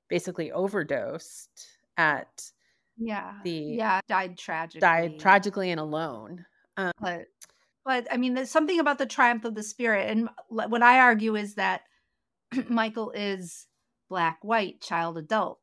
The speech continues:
Speaker 2: male, female. He's blurring all these boundaries, man, animal, like, and even the way he dies, blurring the states of awake and asleep.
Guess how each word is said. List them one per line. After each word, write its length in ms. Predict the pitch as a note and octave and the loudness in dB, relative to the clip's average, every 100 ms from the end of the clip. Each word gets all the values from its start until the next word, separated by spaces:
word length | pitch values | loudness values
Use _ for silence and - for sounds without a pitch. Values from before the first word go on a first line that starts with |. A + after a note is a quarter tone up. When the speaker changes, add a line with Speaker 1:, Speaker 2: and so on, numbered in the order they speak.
| B3+ | -10
Speaker 2:
male, 380 | A3 F3 E3+ | -6 -4 -6
female. 680 | E3+ B3 A3 E3 - - - _ | -8 -6 -6 -4 -8 -10 -14 _
He's 380 | _ - G#3+ G#3 | _ -4 -4 -4
blurring 540 | - G#3+ G#3+ A3 G#3 G3+ | -10 -2 0 0 0 -2
all 160 | F#3+ | -4
these 200 | F3+ F3 | -6 -8
boundaries, 540 | G3+ G3 G3 F3+ D#3+ F#3+ | -2 -2 -2 -6 -10 -6
man, 360 | F#3+ F#3 F#3+ | -4 -4 -6
animal, 760 | F#3 G3+ G3+ F3+ E3 D#3+ D#3 D#3+ | -6 -4 -4 -4 -6 -6 -10 -10
like, 440 | E3+ E3+ E3 _ _ _ _ _ | -8 -8 -10 _ _ _ _ _
and 180 | G#3+ A3 | -2 -2
even 340 | A3+ A#3+ A#3+ A#3 | -2 -2 -2 -2
the 120 | A3 | -2
way 160 | G#3+ | -2
he 160 | G#3 G#3+ | -4 -4
dies, 580 | G3+ F#3+ G3+ F3+ E3+ - _ | -2 0 0 -2 -8 -16 _
blurring 260 | F#3+ G3+ G3+ | -6 -6 -6
the 80 | F#3 | -10
states 320 | - F#3+ F#3+ | -10 -12 -10
of 80 | F3+ | -10
awake 360 | E3+ F3+ F3 | -6 -8 -8
and 100 | F3+ | -12
asleep. 560 | E3+ - F#3 F#3+ A3+ _ | -12 -12 -6 -4 -4 _